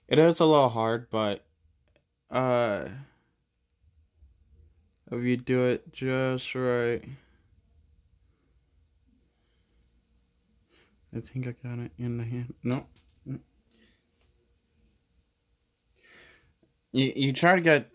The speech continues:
through the two, the thumb and the finger. So, and then here's, uh, another set. Here's another flow-, flower, but this time it's two in one.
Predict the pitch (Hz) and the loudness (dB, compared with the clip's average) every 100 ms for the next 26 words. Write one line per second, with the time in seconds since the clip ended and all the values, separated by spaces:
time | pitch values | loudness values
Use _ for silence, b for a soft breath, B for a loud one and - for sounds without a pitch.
0 | _ _ _ _ 123 127 123 113 107 - | _ _ _ _ -2 0 0 -2 -4 -6
1 | 123 113 _ - _ _ _ _ _ _ | -6 -6 _ -20 _ _ _ _ _ _
2 | _ 123 - 113 117 113 110 107 - 120 | _ -6 -4 -2 0 2 2 -2 2 2
3 | 117 117 113 110 101 - - 107 104 98 | 4 0 -2 -4 -6 -14 -8 -6 -6 -8
4 | 101 98 _ _ _ _ - - 104 101 | -10 -14 _ _ _ _ -20 -16 -14 -14
5 | - _ _ _ B B B B B B | -18 _ _ _ B B B B B B
6 | B _ 113 120 117 113 113 117 113 107 | B _ -2 2 2 0 0 -2 -2 -4
7 | - - _ 113 117 113 110 104 104 104 | -10 -20 _ -2 0 0 0 0 -2 -6
8 | 107 _ 117 120 117 110 - 120 113 - | -12 _ -4 0 2 0 -2 -4 -4 -6
9 | _ _ - 113 113 117 113 113 110 110 | _ _ -18 -14 -8 -8 -6 -6 -6 -6
10 | 107 104 _ _ _ _ _ _ _ - | -8 -12 _ _ _ _ _ _ _ 0
11 | 120 117 - _ _ - 104 _ _ _ | 2 2 -4 _ _ -16 -16 _ _ _
12 | - - - 117 117 120 113 113 107 - | -20 -20 -10 -6 -4 -4 -4 -4 -4 -6
13 | 110 - 113 110 104 - - 117 113 120 | -8 -6 -4 -4 -6 -12 -10 -6 -4 -6
14 | 120 - - _ _ - 120 120 123 135 | -10 -18 -20 _ _ -8 -6 -4 -4 -6